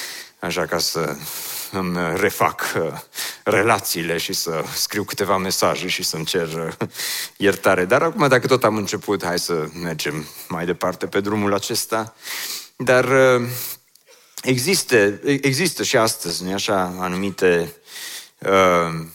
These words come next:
credințe. Măi, dacă, dacă, de exemplu, uite, hai să dă-, dăm un exemplu. Uite, noi, noi nu avem program duminica seara decât o dată pe lună. Și nu e așa că de multe ori s-ar putea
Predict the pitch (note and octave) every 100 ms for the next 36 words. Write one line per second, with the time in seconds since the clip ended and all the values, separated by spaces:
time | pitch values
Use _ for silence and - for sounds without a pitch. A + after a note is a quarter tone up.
0 | - - - - - _ _ - - -
1 | - A#2 G#2+ A#2+ G#2+ A2+ G#2 C#3 E3+ D#3
2 | C#3 - A#2 - B2 B2 B2 A#2 A2 A#2+
3 | G#2+ A2 C3 A#2+ F3 C#3 B2 G#2+ A#2+ -
4 | - B2 A2+ G2 F#2 G2 F2 E2 E2 -
5 | _ - - _ - G#2 C3 C3+ B2+ B2
6 | B2+ C3 C#3 A#2 A#2 G2+ G#2+ G2+ A2 G2+
7 | G2 G2 F#2+ F#2+ - G2+ G2 F#2 F#2+ G2
8 | G#2+ G2 F2+ F2+ F2+ F2 E2 - _ _
9 | _ - - - - - A2+ B2 A#2 B2+
10 | A2+ A2 G#2 F#2+ E2+ _ _ _ - A2+
11 | A#2 A#2+ B2 A#2+ A#2+ A2+ A2 F#2+ G#2 A#2+
12 | A2+ G#2+ G2+